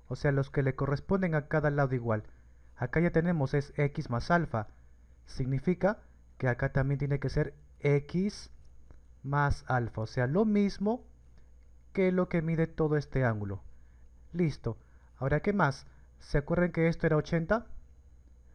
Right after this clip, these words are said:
Ahora, le quitamos este alfa y acá tendría que ser entonces ochenta menos alfa, ¿verdad? ¿Por qué le quitamos? Porque todo esto es ochenta. Entonces,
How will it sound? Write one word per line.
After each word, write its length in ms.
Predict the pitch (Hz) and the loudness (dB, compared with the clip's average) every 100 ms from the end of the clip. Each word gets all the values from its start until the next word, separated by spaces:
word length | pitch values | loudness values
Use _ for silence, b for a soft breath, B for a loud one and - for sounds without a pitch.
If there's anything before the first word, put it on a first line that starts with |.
| - | -10
Ahora, 240 | 127 131 120 | -4 -2 0
le 160 | 131 | -2
quitamos 400 | 151 160 180 180 | 0 0 2 2
este 300 | 180 - 160 | -2 0 4
alfa 400 | 160 165 202 233 - - | 4 4 2 2 -2 -6
y 120 | 143 | -2
acá 320 | 131 143 143 | 0 0 -2
tendría 420 | - 139 139 143 139 | 0 -2 2 2 0
que 80 | |
ser 160 | 139 143 | 0 0
entonces 480 | 135 143 139 175 - | 0 -2 -2 -2 -4
ochenta 640 | - 120 - - 131 131 131 | -4 -4 -2 -2 -2 0 -2
menos 340 | 117 117 - | 0 -4 0
alfa, 260 | 170 139 123 | 0 0 0
¿verdad? 280 | 113 139 214 - - b b b b b b b b b b - | 0 0 -2 -6 -20 b b b b b b b b b b -6
¿Por 160 | 143 | -4
qué 140 | - 202 | 2 2
le 100 | 185 | 2
quitamos? 540 | 190 208 196 139 123 | 2 4 4 4 -2
Porque 580 | - 135 - 135 127 120 - - - - - - | 0 -2 2 0 0 -2 -12 -20 -20 -20 -20 -6
todo 320 | - 196 180 185 | 2 4 4 4
esto 300 | 196 - 170 | 4 2 -2
es 200 | 156 - - - - - - | -2 -8 -18 -20 -20 -20 -8
ochenta. 640 | 131 - 214 185 123 110 - b b b - | -6 2 2 2 0 -4 -4 b b b -8
Entonces, 540 | 117 127 135 143 139 | -6 -4 -2 -2 -4